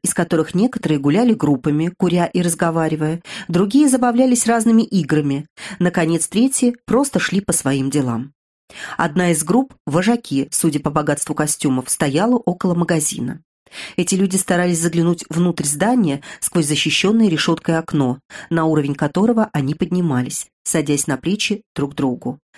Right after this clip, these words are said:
Это забавляло их некоторое время, пока, наконец,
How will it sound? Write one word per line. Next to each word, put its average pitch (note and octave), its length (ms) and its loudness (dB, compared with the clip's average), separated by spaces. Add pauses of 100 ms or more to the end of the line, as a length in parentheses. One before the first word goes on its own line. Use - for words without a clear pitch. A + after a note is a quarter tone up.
(220)
Это C#4+ 180 0
забавляло C4+ 480 4
их D3 160 -2
некоторое D#3 380 0
время, C3+ 420 0 (240)
пока, D#3+ 220 -2
наконец, C#3+ 640 -2